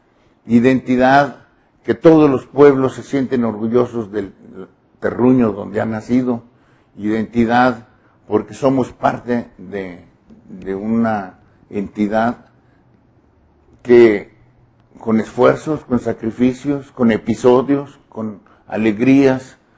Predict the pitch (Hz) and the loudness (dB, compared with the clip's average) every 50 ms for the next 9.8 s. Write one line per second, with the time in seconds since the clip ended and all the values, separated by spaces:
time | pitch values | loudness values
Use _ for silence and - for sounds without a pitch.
0 | _ _ _ _ - 113 110 - - 113 110 - - - 127 131 127 - - 127 | _ _ _ _ -4 -4 -4 -2 -4 -6 -8 -8 -2 2 2 2 2 0 -6 -8
1 | 123 123 - - - - _ _ _ _ _ _ _ _ _ _ _ _ 113 117 | -8 -8 -10 -16 -20 -20 _ _ _ _ _ _ _ _ _ _ _ _ 2 2
2 | 117 117 113 113 113 - - 123 117 - 113 120 113 - - 139 147 143 127 131 | 2 4 2 0 -2 -4 -4 -6 -6 -2 0 0 0 0 0 -2 -2 0 0 0
3 | 127 113 113 - - 104 107 117 123 123 120 117 113 - - 117 113 104 - - | -2 -2 -2 -4 -6 -2 0 2 2 2 2 -2 -4 -4 -6 -6 -6 -6 -6 -6
4 | 120 110 98 - - 127 120 120 117 113 110 110 104 - - _ - 95 92 92 | -6 -6 -6 -8 -6 -4 -4 -2 -2 -2 -2 -2 -4 -4 -8 _ -20 -16 -14 -14
5 | - - 123 120 120 120 117 110 101 - - _ _ _ _ _ _ _ _ _ | -8 -2 0 0 0 0 -2 -2 -4 -8 -12 _ _ _ _ _ _ _ _ _
6 | _ _ _ _ _ _ - 98 98 92 85 82 - 90 85 - - 95 95 104 | _ _ _ _ _ _ -12 -10 -8 -8 -8 -10 -12 -14 -14 -10 -10 -8 -4 -4
7 | 117 131 131 - _ _ _ _ _ _ _ - 87 - - 107 101 - 120 131 | -4 -4 -6 -8 _ _ _ _ _ _ _ -20 -18 -10 -8 -8 -6 -2 0 0
8 | 120 - 123 117 90 98 98 98 104 107 110 110 104 95 - 110 113 110 101 - | 0 2 0 0 0 -2 -8 -8 -8 -8 -8 -8 -8 -6 -4 -4 -4 -4 -4 -6
9 | - 95 90 90 - - 90 87 101 101 104 104 107 104 - | -12 -16 -16 -16 -16 -16 -16 -12 -10 -8 -8 -6 -8 -10 -12